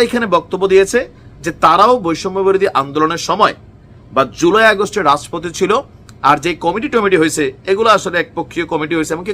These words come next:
কমিটি নিয়ে বিভিন্ন জায়গায় বিভিন্ন ধরনের ঝামেলাও আছে। এখন আসলে কোন দিকের পানি কোন দিকে গড়ায়? তবে বাংলাদেশে বর্তমানে একটা আছে, আগে বিএনপি জামাতের সময় ছিল আওয়ামী লীগ ক্ষমতা থাকতে যে কোনো কিছু হলে বিএনপি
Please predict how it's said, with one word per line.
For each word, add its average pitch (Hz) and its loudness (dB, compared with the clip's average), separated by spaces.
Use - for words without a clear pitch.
কমিটি 165 -2
নিয়ে 196 -4
বিভিন্ন 160 -8
জায়গায় 175 -4
বিভিন্ন 151 -2
ধরনের 156 -6
ঝামেলাও 147 2
আছে। - -12
এখন 208 2
আসলে 196 0
কোন 180 -4
দিকের 185 -2
পানি 165 -2
কোন 156 -10
দিকে 139 -4
গড়ায়? 85 -8
তবে 180 0
বাংলাদেশে 170 0
বর্তমানে 165 -2
একটা 170 -2
আছে, 135 -6
আগে 151 -2
বিএনপি 156 -4
জামাতের 160 -4
সময় 160 -8
ছিল 143 -4
আওয়ামী 117 -2
লীগ 127 -8
ক্ষমতা 135 -4
থাকতে 113 -6
যে 120 -4
কোনো 175 -4
কিছু 214 -8
হলে 180 0
বিএনপি 160 -4